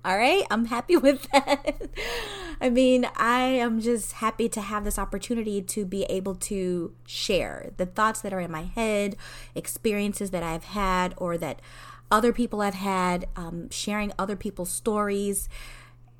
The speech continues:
and doing it in a way that can help to uplift, encourage,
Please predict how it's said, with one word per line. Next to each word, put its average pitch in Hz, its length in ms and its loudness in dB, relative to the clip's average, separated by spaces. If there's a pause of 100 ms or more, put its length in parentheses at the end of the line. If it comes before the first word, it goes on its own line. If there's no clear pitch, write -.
and 226 180 2
doing 302 220 4
it 311 80 2
in 247 120 2
a 240 80 0
way 196 260 2
that 185 180 -2
can 190 160 -4
help 214 480 -6
to - 240 -8
uplift, 196 500 0
encourage, 190 760 -2